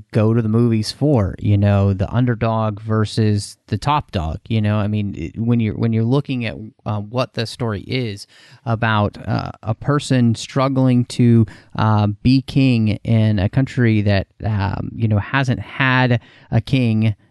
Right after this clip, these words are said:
in a long time and has always, and has been subjugated for the most part by, by England for a long time. Um, you know, this is the kind of story I think we all love. Um,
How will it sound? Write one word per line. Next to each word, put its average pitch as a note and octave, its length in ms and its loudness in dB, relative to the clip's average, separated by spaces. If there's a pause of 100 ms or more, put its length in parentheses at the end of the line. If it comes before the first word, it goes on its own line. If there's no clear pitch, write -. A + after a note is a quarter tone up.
in C3 140 2
a A2+ 60 6
long B2+ 380 2
time G#2 560 0 (1000)
and B2 260 2
has B2+ 220 2
always, C#3 440 0 (160)
and A2+ 200 2
has A#2+ 240 2
been B2 180 0
subjugated A#2+ 680 -4
for A#2+ 120 -8
the G#2+ 60 -8
most G#2+ 300 -6
part A2+ 280 -6
by, G#2+ 460 -4
by G#2 220 -8
England A2+ 500 -6
for G#2+ 100 -8
a G#2 80 -6
long G2+ 240 -8
time. G2+ 400 -8 (480)
Um, G#2+ 440 -8 (420)
you A2 160 -14
know, - 100 -18
this D#3 300 -8
is F3 80 -8
the E3 100 -6
kind D#3 160 -2
of C#3+ 60 -4
story C#3+ 240 -6
I A#2+ 60 -2
think B2+ 200 -8
we A2+ 140 -4
all G#2 180 -2
love. G#2 540 -4 (400)
Um, G#2 260 -10